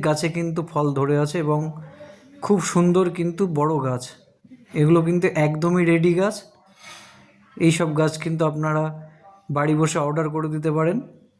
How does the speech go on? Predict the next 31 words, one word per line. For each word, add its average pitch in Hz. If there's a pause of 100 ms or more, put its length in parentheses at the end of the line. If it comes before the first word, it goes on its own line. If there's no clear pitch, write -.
(220)
ফোনের 151
মাধ্যমে। 147 (420)
স্ক্রিনে 180
থাকা 165
যে 165 (160)
ফোন 165
নাম্বার 160
আছে, 160
এই 160
ফোন 147
নাম্বারে 147
ফোন 147 (100)
করবেন, 170 (120)
এবং 147 (800)
ফোন 180 (120)
করবেন 180 (540)
সন্ধ্যা 170 (140)
সাতটার 151
পরে 143 (800)
থেকে 170 (100)
রাত 151
দশটার 147
মধ্যে। 127 (1160)
এই 156
টাইমটায় 160
আপনারা 156
শুধু 160 (120)
অর্ডারের 143
জন্য 151 (100)
ফোন 147
করবেন, 151